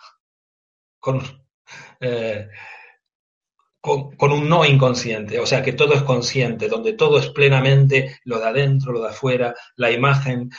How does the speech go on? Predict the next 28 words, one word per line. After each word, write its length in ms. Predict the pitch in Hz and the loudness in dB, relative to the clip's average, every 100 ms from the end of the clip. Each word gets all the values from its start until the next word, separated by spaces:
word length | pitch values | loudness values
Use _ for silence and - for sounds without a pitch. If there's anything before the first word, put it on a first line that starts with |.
| - | -12
lo 180 | 123 120 | -2 -2
que 120 | 123 | -2
sucede, 460 | - 123 139 135 127 | -6 -4 2 2 4
lo 160 | 120 | 0
que 100 | 123 | 0
siento, 480 | 113 - 139 139 165 | -2 0 2 2 2
todo 200 | 139 135 | 0 0
conectado, 420 | 123 117 107 110 117 | -2 -6 -6 -6 -6
¿no? 260 | 135 - - | -8 -8 -2
Ese, 480 | 202 175 143 139 - _ _ _ _ _ _ _ _ _ - | 0 0 -4 -6 -14 _ _ _ _ _ _ _ _ _ -2
a 120 | 143 | 0
eso 440 | 160 165 113 - | 2 0 -2 -4
estamos 360 | 107 - 113 110 | -12 -8 -6 -6
aquí, 380 | 117 147 - - _ _ _ | -6 -6 -8 -12 _ _ _
¿eh? 260 | 120 135 - | -6 -4 -4
Eh, 240 | 110 117 113 | -2 -4 -2
a 120 | 113 | 0
eso 220 | 139 139 | 0 0
nos 140 | 117 117 | -2 -4
encarnamos, 560 | 107 104 107 98 98 - | -6 -6 -6 -8 -10 -6
a 100 | 113 | -4
que 140 | 110 | -4
sea 420 | - 151 147 - - | 2 2 2 -4 -12
exactamente 800 | 120 127 147 135 127 139 135 131 | -6 -2 -2 0 2 4 4 4
eso, 340 | 135 - 101 - | 2 0 -8 -14
que 140 | - 113 | -8 -4
no 140 | 127 | 2
haya 420 | 139 139 135 - | 4 4 2 -4